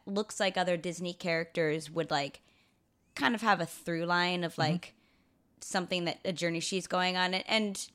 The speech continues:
Speaker 1: and we've talked, we talked after the movie that there are maybe some subtext going on, but at least the way it's presented, Alice is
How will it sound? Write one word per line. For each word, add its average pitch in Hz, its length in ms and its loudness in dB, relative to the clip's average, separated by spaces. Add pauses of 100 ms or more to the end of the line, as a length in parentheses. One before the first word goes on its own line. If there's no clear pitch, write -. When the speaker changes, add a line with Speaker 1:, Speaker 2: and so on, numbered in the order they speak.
(680)
Speaker 1:
and 202 200 0
we've 226 240 2
talked, 185 280 2
we 180 120 -4
talked 180 220 -2
after 170 240 0
the 165 80 -6
movie 151 340 -2
that 151 240 0 (360)
there 202 320 8
are 190 40 4
maybe 185 260 2
some 208 180 -4
subtext 170 500 -4
going 165 260 -4
on, 156 240 -2
but 165 180 4 (340)
at 196 140 0
least 214 320 -2
the 196 100 2
way 202 260 4
it's 214 160 0
presented, 160 760 0 (520)
Alice 233 400 6
is - 540 -6